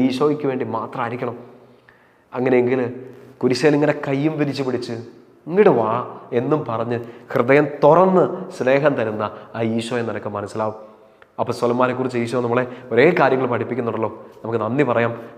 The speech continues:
പതിനൊന്ന് മാസങ്ങൾ പൂർത്തിയായി. ശരിക്കും പറഞ്ഞാൽ പന്ത്രണ്ട് ശിഷ്യന്മാരെ കുറിച്ച് നമ്മൾ പറഞ്ഞു കഴിഞ്ഞു. അടുത്ത മാസം ഡിസംബറിൽ, ആ, നമ്മളൊരു സ്പെഷ്യൽ പേഴ്സണെ എടുക്കുകയാണ്. അകാലജാതൻ എന്ന് സ്വയം വിളിച്ച,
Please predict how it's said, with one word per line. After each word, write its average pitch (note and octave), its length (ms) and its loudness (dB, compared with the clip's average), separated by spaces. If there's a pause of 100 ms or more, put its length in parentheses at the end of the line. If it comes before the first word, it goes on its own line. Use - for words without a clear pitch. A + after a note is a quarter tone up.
പതിനൊന്ന് C#3 420 4
മാസങ്ങൾ B2 400 -2
പൂർത്തിയായി. A#2 420 2 (520)
ശരിക്കും C#3 240 4
പറഞ്ഞാൽ B2 200 4 (160)
പന്ത്രണ്ട് B2+ 360 4 (100)
ശിഷ്യന്മാരെ B2 480 0
കുറിച്ച് B2+ 180 -2
നമ്മൾ A#2 120 0 (100)
പറഞ്ഞു A#2 260 2
കഴിഞ്ഞു. A#2 240 2 (760)
അടുത്ത C3 220 4
മാസം C3+ 260 2
ഡിസംബറിൽ, C3 400 2 (680)
ആ, A#2 40 6 (460)
നമ്മളൊരു C3 340 6
സ്പെഷ്യൽ C3 380 4
പേഴ്സണെ D3 320 6
എടുക്കുകയാണ്. B2+ 380 2 (440)
അകാലജാതൻ C#3+ 680 4
എന്ന് C#3 200 4
സ്വയം C3+ 300 6
വിളിച്ച, B2 200 0